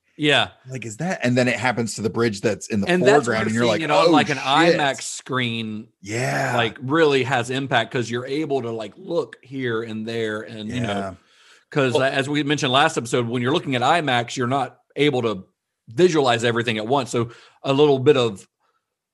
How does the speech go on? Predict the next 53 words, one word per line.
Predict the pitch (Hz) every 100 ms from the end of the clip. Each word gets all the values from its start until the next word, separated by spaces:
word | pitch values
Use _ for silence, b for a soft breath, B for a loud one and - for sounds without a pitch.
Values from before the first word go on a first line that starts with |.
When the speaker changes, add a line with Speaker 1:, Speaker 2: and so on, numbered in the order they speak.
| -
Speaker 1:
movement | 156 220 202 147 127
out | 123
of | 117
one | 123 156 135
corner | 147 160 151 117 107
is | 117
gonna | 127 117
catch | 147 127 127
your | 117
eye, | 127
and | 110
you | 113
look | 120 123
over | 117
there, | 113 123 107
then | 110
you | 127
look | 135
at | -
this | 120 156
other | 151 139 117
area | 113 107 107
of | 98
the |
screen | - 123 107
where | 104
you | 110
see | - 127
another | 123 139 123
bit | 113
of | 107
movement, | 110 104 110
and | 110
it's | 104
another | 117 120 123
bridge | 107 107 101 98
blowing | 104 98 95
up. | 98 - B B
Speaker 2:
Yeah. | 98 101
Speaker 1:
And | 139 143
he's | 170 123
using | 156 185 165 151 135 127 120 - _ _ _
the | 135 127 123
entire | 120 180 170 147
image | 143 151 127 123
in |
a | 117
way | 120 117
that | 117
you | 110
can't | - 170 165 - -
normally | 127 131 160 135 110 98
do. | 92 110 98